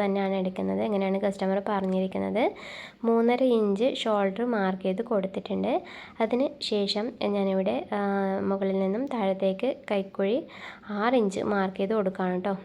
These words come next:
ഇതുപോലെ മാർക്ക് ചെയ്യുക. എന്നിട്ട് ഇത് ഇവിടെ നിന്ന് ഒരു ഇഞ്ച് മാർക്ക് ചെയ്തിട്ട് ഇതുപോലെ റൗണ്ടായിട്ട് കൈക്കുഴി മാർക്ക് ചെയ്തെടുക്കണം. ഇനി നമുക്ക് ടോട്ടൽ ചെസ്റ്റ് വിഡ്ത്തിൻ്റെ നാലിൽ ഒന്ന് വേണം മാർക്ക് ചെയ്ത് കൊടുക്കാനായിട്ട്. അപ്പോൾ ഇവിടെ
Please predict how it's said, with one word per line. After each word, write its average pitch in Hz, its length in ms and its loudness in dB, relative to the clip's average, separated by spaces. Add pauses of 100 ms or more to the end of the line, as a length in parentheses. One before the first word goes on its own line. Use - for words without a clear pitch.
(120)
ഇതുപോലെ 196 580 -2
മാർക്ക് 190 260 -4
ചെയ്യുക. 202 400 0
എന്നിട്ട് 233 260 -2
ഇത് 240 100 0
ഇവിടെ 214 280 0
നിന്ന് 220 260 0
ഒരു 208 160 0
ഇഞ്ച് 196 280 0
മാർക്ക് 202 360 0
ചെയ്തിട്ട് 196 400 0 (500)
ഇതുപോലെ 208 360 0
റൗണ്ടായിട്ട് 202 920 0
കൈക്കുഴി 208 380 2
മാർക്ക് 196 360 0
ചെയ്തെടുക്കണം. 196 640 0 (540)
ഇനി 269 240 2
നമുക്ക് 214 440 0 (140)
ടോട്ടൽ 220 340 2
ചെസ്റ്റ് 208 420 -4
വിഡ്ത്തിൻ്റെ 208 460 0
നാലിൽ 202 480 0
ഒന്ന് 202 260 2
വേണം 208 380 0
മാർക്ക് 196 280 -2
ചെയ്ത് 196 240 -2
കൊടുക്കാനായിട്ട്. 196 920 0 (640)
അപ്പോൾ 240 420 -2
ഇവിടെ 233 280 2